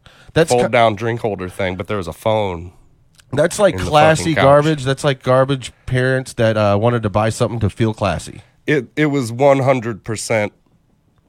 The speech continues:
Speaker 2: like, Value City.
Speaker 1: Oh, okay.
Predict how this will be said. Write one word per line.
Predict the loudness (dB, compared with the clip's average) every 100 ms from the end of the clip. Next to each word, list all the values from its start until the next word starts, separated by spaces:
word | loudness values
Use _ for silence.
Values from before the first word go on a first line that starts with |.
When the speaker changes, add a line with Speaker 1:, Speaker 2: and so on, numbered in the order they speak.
| _
Speaker 2:
like, | -10 -6 -6 -8 _
Value | -10 -4 -4 -4 -8
City. | -10 -10 -8 -8 -8 -12 _ _ _ -6
Speaker 1:
Oh, | -2
okay. | -2 -2 -6